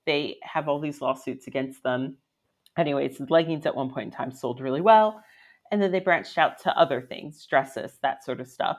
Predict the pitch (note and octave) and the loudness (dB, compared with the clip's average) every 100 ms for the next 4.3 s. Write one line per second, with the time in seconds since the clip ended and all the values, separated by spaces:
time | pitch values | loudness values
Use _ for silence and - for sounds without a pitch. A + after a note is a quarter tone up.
0 | - _ _ _ E3 F3+ C4+ F#3 D3+ E3 | -8 _ _ _ -2 6 10 10 8 6
1 | G#3+ - F3 D#3+ E3+ E3 C#3 - G#3 A#3+ | 0 -4 -2 0 0 0 -4 0 2 2
2 | F3 D#3 C#3 C3 - - _ D#3 - - | 0 2 6 6 4 -6 _ -10 -10 -18
3 | - E3 E3 C3+ C#3+ D3 C3 - G#3 A3+ | 0 2 2 0 0 0 -2 2 4 4
4 | - - F3+ | 2 -4 -8